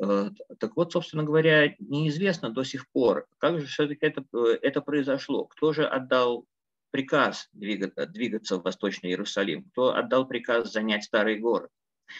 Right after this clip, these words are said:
Э, и по одной из версий, э, это как бы было общее настроение в военных кругах, в какой-то степени настроение генералитета, э, который весь прошёл, э, через войну за независимость, э, в сорок восьмом году,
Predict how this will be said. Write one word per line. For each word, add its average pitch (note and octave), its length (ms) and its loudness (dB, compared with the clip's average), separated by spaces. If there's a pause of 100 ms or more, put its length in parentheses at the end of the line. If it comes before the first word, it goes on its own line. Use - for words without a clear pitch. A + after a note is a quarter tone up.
(680)
Э, G2+ 400 -8
и B2+ 140 -2
по - 280 -2
одной B2 340 -2
из A#2+ 240 -4
версий, F#3 580 -2 (260)
э, F#2+ 280 0 (1300)
это E3+ 200 -2
как E3 160 -2
бы C#3+ 120 0
было D3 280 2
общее E3+ 540 -2
настроение D3 800 0
в G#2 80 -8
военных C3+ 460 -4
кругах, B2 460 -2
в - 40 -20
какой-то D3 360 -4
степени D3+ 440 -6 (640)
настроение B2 640 0
генералитета, B2+ 960 -2
э, F#2+ 220 0
который B2+ 440 -2
весь D#3+ 280 2
прошёл, A2 600 -2
э, F2+ 240 -2
через G#2 480 -4
войну A2+ 460 0
за G#2+ 140 -4
независимость, A2 840 -4
э, E2 180 -6
в - 60 -18
сорок G#2 320 -4
восьмом G2+ 340 -6
году, G3 600 -4